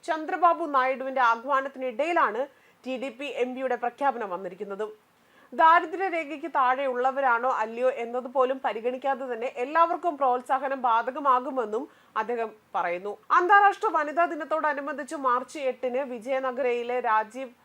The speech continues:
സ്പോട്ടിൽ ആ കോമ്പൗണ്ടിൽ സംഘടിപ്പിച്ച യോഗത്തിലാണ് അപ്പല്ല നായിഡു ഇക്കാര്യങ്ങൾ വ്യക്തമാക്കിയിരിക്കുന്നത്. കൂടുതൽ കുട്ടികൾ വേണമെന്ന് മുഖ്യമന്ത്രി നായിഡു ആഹ്വാനം ചെയ്തതിനെ തുടർന്നാണ് താൻ ആനുകൂല്യങ്ങൾ പ്രഖ്യാപിച്ചിരിക്കുന്നതെന്നും അദ്ദേഹം പറയുന്നു.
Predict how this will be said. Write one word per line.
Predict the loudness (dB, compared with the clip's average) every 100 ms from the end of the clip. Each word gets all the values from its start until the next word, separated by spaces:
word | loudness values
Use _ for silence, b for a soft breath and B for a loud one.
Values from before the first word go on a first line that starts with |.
| b b -20
സ്പോട്ടിൽ | -2 0 0 -2 -6 -8 _ _ _ _ _ _ 0
ആ | 0
കോമ്പൗണ്ടിൽ | 4 4 4 4 4 2 -4
സംഘടിപ്പിച്ച | -4 -4 -4 -6 -6
യോഗത്തിലാണ് | -4 0 0 -2 -6 0 0 0
അപ്പല്ല | -6 -6 -6 -4
നായിഡു | -2 -2 -2 -6
ഇക്കാര്യങ്ങൾ | -10 -4 -2 -2 -2 -4
വ്യക്തമാക്കിയിരിക്കുന്നത്. | -6 -6 -8 -6 -8 -12 -12 -8 -8 -8 _ b b b b b
കൂടുതൽ | -2 0 0
കുട്ടികൾ | -4 -6 0 0
വേണമെന്ന് | 2 2 2 0 -2
മുഖ്യമന്ത്രി | -4 -6 -6 -4 -4 -2
നായിഡു | 0 0 2
ആഹ്വാനം | 4 4 4 2 2 -4
ചെയ്തതിനെ | -4 -6 -6 -4 -4
തുടർന്നാണ് | -2 -2 0 2 0 2
താൻ | 0 2
ആനുകൂല്യങ്ങൾ | 0 0 -2 -6 -6 -2 -2
പ്രഖ്യാപിച്ചിരിക്കുന്നതെന്നും | -2 -4 0 0 0 -10 -10 -8 -2 -2 -2 -4
അദ്ദേഹം | -2 -4 -2
പറയുന്നു. | -2 -2 -6